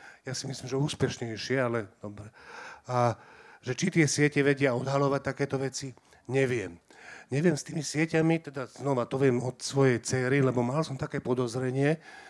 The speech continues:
keď som sa z toho snažil vysomáriť, ale je vždy dobre sa spýtať niekoho, kto to študoval, že či to vaše podozrenie je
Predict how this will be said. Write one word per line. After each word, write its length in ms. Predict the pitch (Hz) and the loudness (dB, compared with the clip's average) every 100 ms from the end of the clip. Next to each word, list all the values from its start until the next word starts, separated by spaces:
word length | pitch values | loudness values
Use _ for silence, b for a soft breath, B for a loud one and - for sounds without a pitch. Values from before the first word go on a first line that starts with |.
| B - | B -6
keď 120 | 123 | -4
som 160 | 131 | -4
sa 120 | 127 131 | -4 -6
z 160 | - - | -6 -6
toho 200 | 135 127 | -4 -4
snažil 520 | - 135 127 131 113 - | -4 -4 0 0 0 -4
vysomáriť, 600 | - 120 135 135 131 139 135 | -12 -6 -2 0 2 4 4
ale 200 | 135 123 B B B | 2 0 B B B
je 80 | 120 | -10
vždy 280 | 110 147 135 | -4 -2 0
dobre 160 | 127 | 0
sa 280 | 123 135 117 B B B B B - | 0 0 0 B B B B B -16
spýtať 480 | - 147 143 131 | -4 -4 0 2
niekoho, 400 | 131 135 143 127 | 2 4 4 4
kto 100 | 131 - | 0 -4
to 20 | 123 | -6
študoval, 520 | - 147 147 117 117 | -6 -6 -4 -4 -6
že 120 | 113 | -8
či 160 | - 123 | -6 0
to 80 | 123 | 0
vaše 240 | 123 127 | 0 -2
podozrenie 680 | - 127 120 127 123 123 120 | 0 0 0 -2 0 2 4
je 160 | 117 | 4